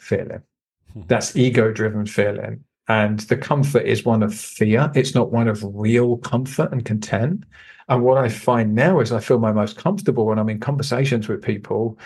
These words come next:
Speaker 1: that are really stimulating and where I go away from and think, "You know, that's, that's changed my view.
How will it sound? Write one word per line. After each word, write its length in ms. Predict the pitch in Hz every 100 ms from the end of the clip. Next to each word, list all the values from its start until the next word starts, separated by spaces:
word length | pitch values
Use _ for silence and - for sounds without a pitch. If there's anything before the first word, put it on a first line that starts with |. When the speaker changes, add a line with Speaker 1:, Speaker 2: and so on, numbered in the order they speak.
| - - -
Speaker 1:
that 120 | - -
are 140 | 131
really 460 | 127 131 151 151 139
stimulating 760 | - 165 175 131 110 - 107 101
and 220 | 120 120
where 140 | 127
I 100 | 127
go 220 | 117 143 139
away 240 | 131 165
from 180 | 170 131
and 140 | 117
think, 500 | - 120 110 - - _ _ _ _ _ _ -
"You 80 | 123
know, 140 | 143
that's, 340 | 151 180 - -
that's 200 | 175 180
changed 300 | - 294 185
my 140 | 123
view. 480 | 113 123 190 -